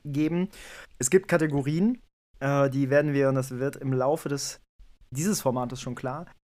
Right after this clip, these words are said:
ähm, ein bisschen anders einspielen als zuvor. Und genau, das Ganze geht dann so ein bisschen mehr in eine Richtung, in der es uns auch wieder mehr Spaß macht, denn momentan ist es der Alltag, auch der Fußballalltag, der uns auch langweilt und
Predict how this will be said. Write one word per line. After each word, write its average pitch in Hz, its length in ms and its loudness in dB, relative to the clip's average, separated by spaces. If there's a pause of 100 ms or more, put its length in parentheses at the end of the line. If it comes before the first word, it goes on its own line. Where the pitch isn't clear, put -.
(400)
ähm, 131 420 -2
ein 127 160 -4
bisschen 139 240 -6
anders 131 280 -4
einspielen 160 600 -6
als 147 240 -8
zuvor. 160 380 -8 (600)
Und 143 460 0
genau, 190 360 -2
das - 220 -6
Ganze 131 240 -2
geht 139 180 -6
dann 139 100 -4
so 135 60 -4
ein 135 80 -2
bisschen 147 520 -4 (420)
mehr 165 380 8
in 170 80 4
eine 160 220 4
Richtung, 151 300 -2
in 143 100 -2
der 139 140 4
es 135 120 0
uns 147 180 -4
auch 143 120 -2
wieder 135 140 0
mehr 135 140 -2
Spaß 131 440 -8
macht, 147 260 -6
denn 131 160 -2
momentan 143 680 -6 (1300)
ist 160 140 2
es 185 140 4
der 131 160 4
Alltag, 156 600 0
auch 143 140 -4
der 131 120 -6
Fußballalltag, 143 680 -4
der 131 160 -2
uns 131 380 -8
auch 156 420 -4 (460)
langweilt 170 580 -4
und 135 220 -8